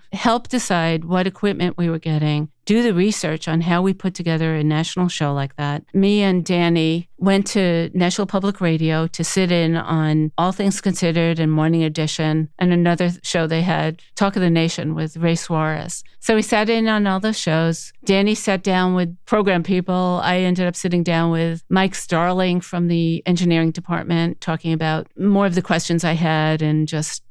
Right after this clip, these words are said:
how to put together the equipment and, and everything. And I also spoke to a man named Skip Peasy.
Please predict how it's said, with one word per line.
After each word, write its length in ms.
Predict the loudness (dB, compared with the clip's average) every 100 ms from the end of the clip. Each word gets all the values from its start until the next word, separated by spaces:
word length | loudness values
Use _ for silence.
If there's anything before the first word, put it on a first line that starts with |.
| -8
how 200 | -2 0
to 80 | 0
put 220 | -2 -4
together 380 | -2 -2 0 0
the 100 | -2
equipment 480 | -2 -2 0 2 2
and, 240 | 0 -2 -2
and 140 | 0
everything. 340 | 2 0 0 0
And 120 | 2
I 100 | 2
also 200 | 0 -2
spoke 240 | -4 -4 0
to 100 | 2
a 40 |
man 180 | 4 4
named 220 | 2 0
Skip 460 | -4 -8 -2 -2 -4 -18 -14
Peasy. 560 | -2 0 0 0 -2 -4